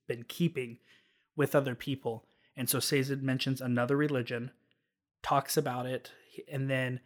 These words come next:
I think Kelsier says, like, "Why didn't you try to convert me on that one?" And Sazed's like, "Oh, because I know, <laughs> I know this one doesn't fit you at all." And that's when he mentions, "Oh, well, maybe I, I should start my own religion."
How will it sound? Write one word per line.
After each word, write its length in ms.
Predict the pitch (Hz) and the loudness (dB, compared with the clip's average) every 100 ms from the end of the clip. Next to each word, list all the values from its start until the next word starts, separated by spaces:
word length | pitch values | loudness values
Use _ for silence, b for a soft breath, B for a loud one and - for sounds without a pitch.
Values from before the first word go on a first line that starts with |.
| _ _ _ _ _ _ - | _ _ _ _ _ _ 2
I 60 | 156 | 4
think 200 | 170 156 | 6 6
Kelsier 360 | 156 147 151 | 6 6 4
says, 240 | 139 143 135 | 6 6 4
like, 220 | 120 120 | 2 0
"Why 240 | 135 135 | 4 6
didn't 220 | 139 135 147 | 6 4 2
you 60 | |
try 120 | 147 | 2
to 80 | 139 | 2
convert 340 | 131 127 170 170 | 2 4 4 4
me 60 | |
on 140 | 120 117 | -2 -2
that 140 | 117 | -2
one?" 220 | 120 120 120 | -4 -4 -6
And 80 | |
Sazed's 400 | 120 143 135 131 | -6 -2 -2 -2
like, 160 | 139 127 | -4 0
"Oh, 300 | 147 127 127 | 2 2 2
because 240 | - 143 143 | 0 2 2
I 100 | 135 | 6
know, 240 | 147 160 - | 8 8 6
<laughs> 140 | - - | -4 4
I 40 | |
know 200 | 160 143 | 6 6
this 200 | 139 123 | 4 2
one 120 | 131 123 | 0 0
doesn't 260 | 120 127 | -2 -8
fit 220 | - - | -6 -4
you 80 | 127 | -2
at 100 | 117 | -2
all." 180 | 117 123 | -4 -2
And 80 | 131 | 0
that's 200 | 131 - | 0 0
when 80 | 139 | -2
he 80 | |
mentions, 400 | 131 127 135 131 - b b b | -2 -4 -4 -8 -12 b b b
"Oh, 100 | 123 | -8
well, 120 | 117 123 | -2 4
maybe 300 | 139 139 135 | 6 6 4
I, 260 | 127 127 | 2 0
I 40 | 127 | -4
should 200 | 139 - | -4 0
start 260 | 147 127 | 2 2
my 140 | 127 123 | 0 0
own 160 | 123 | 0
religion." 520 | 120 120 123 127 120 | 0 2 0 0 -4